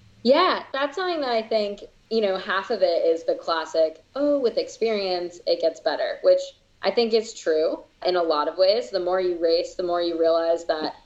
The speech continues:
you can drop a chain or get a flat tire or not do as well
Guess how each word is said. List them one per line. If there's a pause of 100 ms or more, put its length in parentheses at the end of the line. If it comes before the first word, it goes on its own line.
you
can
drop
a
chain
or
get
a
flat
tire
or
not
do
as
well